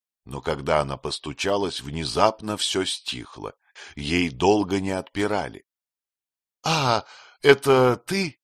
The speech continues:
воскликнула Пьеронша, притворяясь изумленной. «А я думала, доктор».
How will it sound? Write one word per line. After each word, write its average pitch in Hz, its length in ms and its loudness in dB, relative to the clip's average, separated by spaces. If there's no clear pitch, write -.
воскликнула 78 760 -4
Пьеронша, 76 640 -4
притворяясь 90 760 0
изумленной. 78 800 -6
«А 139 100 -2
я 185 140 4
думала, 190 400 4
доктор». 113 720 -4